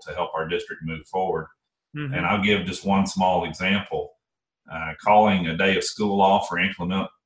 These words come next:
Speaker 1: weather, like a snow day,
Speaker 2: Yep.
Speaker 1: um, that, uh, that's a normal, uh, decision that a superintendent has to make. Um, I've,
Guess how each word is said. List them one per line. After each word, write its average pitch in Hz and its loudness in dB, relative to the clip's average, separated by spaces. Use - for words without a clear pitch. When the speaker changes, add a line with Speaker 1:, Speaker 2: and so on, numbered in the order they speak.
Speaker 1:
weather, 101 0
like 85 -6
a - -16
snow 101 0
day, 104 2
Speaker 2:
Yep. 87 -4
Speaker 1:
um, 85 -4
that, 87 -2
uh, 80 -4
that's 78 -6
a 76 -4
normal, 95 2
uh, 87 -2
decision 107 2
that 90 -2
a 80 -6
superintendent 98 -2
has 95 -2
to 95 -4
make. 95 0
Um, 82 -4
I've, 92 0